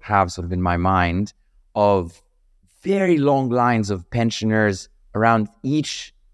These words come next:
A T M that you see, like, on the, on the street driving around, talking about, you know, fifty people, a hundred people,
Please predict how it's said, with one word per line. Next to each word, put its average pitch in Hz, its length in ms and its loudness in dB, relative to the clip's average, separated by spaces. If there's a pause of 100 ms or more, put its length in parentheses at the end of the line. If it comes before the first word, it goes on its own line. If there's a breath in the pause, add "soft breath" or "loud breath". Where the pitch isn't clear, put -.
(300)
A 110 100 4
T 113 220 0
M 110 140 4
that 104 140 0
you 101 80 -4
see, 98 280 -2
like, 80 200 -2
on 87 140 0
the, 82 280 0
on 92 80 -2
the 87 60 0
street 85 440 -4
driving 92 400 4
around, 76 500 -2 (140)
talking 98 200 0
about, 85 240 -2
you 78 80 -6
know, 55 160 -8 (200)
fifty 143 240 -2
people, 95 320 -2
a - 20 0
hundred 107 340 2
people, 85 440 -4